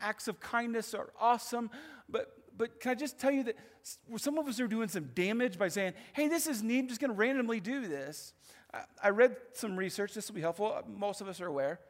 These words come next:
every year, there's natural disasters.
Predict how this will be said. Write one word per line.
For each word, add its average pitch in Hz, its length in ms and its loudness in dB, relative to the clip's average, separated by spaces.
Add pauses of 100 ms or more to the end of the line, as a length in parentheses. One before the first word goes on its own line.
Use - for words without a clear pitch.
(120)
every 143 240 0
year, 139 220 -2 (480)
there's 139 200 -4
natural 139 320 -2
disasters. 120 600 -8